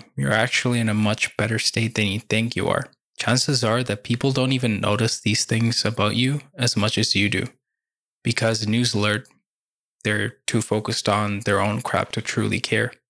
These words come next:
So here we are, walking around, just insulting ourselves mentally.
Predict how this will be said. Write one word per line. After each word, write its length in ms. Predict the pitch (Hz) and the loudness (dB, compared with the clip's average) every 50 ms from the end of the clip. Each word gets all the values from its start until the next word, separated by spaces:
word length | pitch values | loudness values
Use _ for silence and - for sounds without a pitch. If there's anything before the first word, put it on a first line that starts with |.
| _ _ _ _ _ _ _ _ _ _ | _ _ _ _ _ _ _ _ _ _
So 220 | _ - - 110 104 | _ -2 0 0 2
here 200 | - 120 120 123 | 2 2 4 4
we 180 | 120 120 113 | 4 4 4
are, 320 | 107 104 101 113 113 120 - - _ _ | 4 4 2 2 0 -2 -4 -10 _ _
walking 540 | 113 104 107 107 110 - - 110 107 113 113 | 0 2 4 4 2 2 2 2 2 2 2
around, 540 | 110 110 101 101 101 101 98 101 107 107 - | 0 0 0 0 0 0 0 -2 -2 -4 -2
just 360 | - - - - - - _ _ _ _ _ | -2 -2 -2 -2 -4 -8 _ _ _ _ _
insulting 440 | - - - 98 104 110 - 117 113 | 0 2 2 2 2 2 2 2 2
ourselves 440 | 113 110 - - 113 104 113 - - | 2 2 0 0 0 0 0 0 0
mentally. 640 | 113 202 104 104 - - 104 104 104 110 127 - | 0 0 0 0 -2 0 2 2 2 2 0 -2